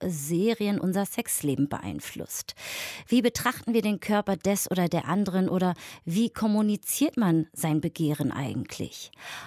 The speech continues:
Auf Arte gibt es jetzt die Webserie Knickknack,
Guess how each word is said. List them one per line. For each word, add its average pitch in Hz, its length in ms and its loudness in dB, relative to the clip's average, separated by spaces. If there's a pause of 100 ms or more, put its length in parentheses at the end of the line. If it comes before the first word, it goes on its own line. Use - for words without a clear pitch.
(100)
Auf 285 320 2
Arte 226 320 2
gibt - 180 -2
es 202 120 -4
jetzt - 260 -2
die 190 100 2
Webserie 180 720 0
Knickknack, 269 580 2